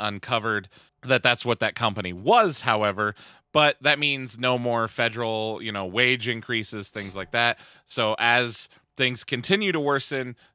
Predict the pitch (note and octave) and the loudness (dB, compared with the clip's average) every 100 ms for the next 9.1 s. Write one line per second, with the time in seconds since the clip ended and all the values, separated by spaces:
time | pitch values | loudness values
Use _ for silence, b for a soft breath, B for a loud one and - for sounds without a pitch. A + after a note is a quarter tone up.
0 | - B2 C3+ A#2+ A2 F3 E3+ - D#3 C#3 | -6 -2 -2 -2 -2 0 0 0 -2 0
1 | B2 B2 B2 G#2+ A2 B2 A2+ A2+ G#2 A2 | 2 2 2 -4 -2 0 -2 -6 -8 -6
2 | G2 F#2 G2+ C#3 D3+ - A2+ A2 A2 G#2+ | -6 -4 0 2 2 0 -2 -2 -2 -4
3 | G2+ - D3+ C#3+ - D#3+ F3+ E3 C3 - | -6 -2 -2 -2 -4 0 0 -4 -8 0
4 | C3+ B2+ - - b b A2+ A2 - C#3+ | 2 2 -2 -18 b b -6 -6 -4 -2
5 | C#3+ - - C3+ B2+ A#2 A2+ - _ _ | -2 -4 -8 -4 -2 0 -2 -6 _ _
6 | - - A3 G#3 D#3+ C3 A#2 G#2+ A2+ G#2+ | -8 2 2 4 4 4 0 -4 -4 -4
7 | G#2+ b b b C3+ C3+ B2+ C3+ C#3 C3+ | -6 b b b -4 -4 0 0 0 -2
8 | B2 - A#2+ - - - b _ - A2+ | -4 0 0 -2 -12 -20 b _ -2 2
9 | G#2+ | 2